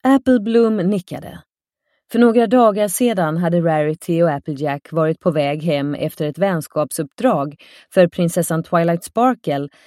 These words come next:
när en galen Manticora hade attackerat vänskapståget. Naturligtvis hade de två rusat fram som hjältar, räddat en massa ponyer, listat ut vad det var för missförstånd som låg bakom, blivit vänner med varelsen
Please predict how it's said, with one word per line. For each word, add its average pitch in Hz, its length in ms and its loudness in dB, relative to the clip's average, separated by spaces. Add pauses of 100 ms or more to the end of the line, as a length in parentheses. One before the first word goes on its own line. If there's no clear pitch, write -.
(160)
när 185 160 2
en 185 180 2
galen 165 400 2
Manticora 151 840 -2
hade 170 220 -2
attackerat 180 680 -2
vänskapståget. 143 1080 -6 (540)
Naturligtvis 190 880 -2
hade 156 200 -2
de 156 200 -4
två 151 380 -4
rusat 175 520 0
fram 147 280 -2
som 160 180 -4
hjältar, 160 680 -2 (340)
räddat 175 460 2
en 165 200 0
massa 185 380 -2
ponyer, 147 540 -4 (260)
listat 190 420 -2
ut 190 320 -2
vad 156 140 0
det 165 60 0
var 202 240 2
för 202 120 -4
missförstånd 202 880 -4
som 165 180 -4
låg 165 200 -2
bakom, 175 580 0 (440)
blivit 226 280 2
vänner 220 440 2
med 311 160 2
varelsen 151 600 0